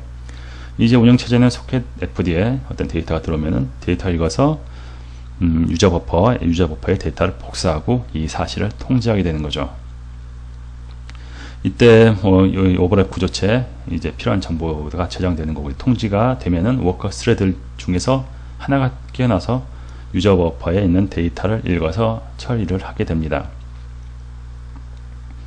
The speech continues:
음, 이렇게 해서 이제 씨피를 만들-, 만드는 작업을 마쳤으니까요. 그리고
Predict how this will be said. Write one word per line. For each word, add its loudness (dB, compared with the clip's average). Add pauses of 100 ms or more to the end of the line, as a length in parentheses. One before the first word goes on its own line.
(1800)
음, 2 (640)
이렇게 4
해서 4
이제 4
씨피를 4
만들-, 2 (100)
만드는 4
작업을 -2
마쳤으니까요. -2
그리고 0